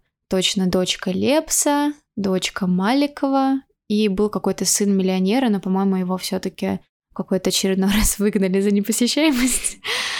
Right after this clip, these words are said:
Что касается стереотипов мгимо, вот именно про то, что это вуз мажоров и так далее, то, наверное, частично это правда.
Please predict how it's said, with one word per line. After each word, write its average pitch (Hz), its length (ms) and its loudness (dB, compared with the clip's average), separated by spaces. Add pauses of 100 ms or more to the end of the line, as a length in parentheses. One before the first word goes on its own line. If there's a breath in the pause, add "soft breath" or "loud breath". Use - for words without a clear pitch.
(420 loud breath)
Что 254 200 0
касается 269 480 0
стереотипов 220 600 0
мгимо, 214 420 2
вот 180 200 -4
именно 190 500 0
про 185 140 -2
то, 185 180 -2
что 196 200 -4
это 196 340 -4
вуз 190 400 -4
мажоров 262 1000 0
и 196 140 0
так 214 240 -2
далее, 262 480 0 (400)
то, 226 80 -2
наверное, 277 480 2
частично 247 460 0
это 233 180 0
правда. 196 520 0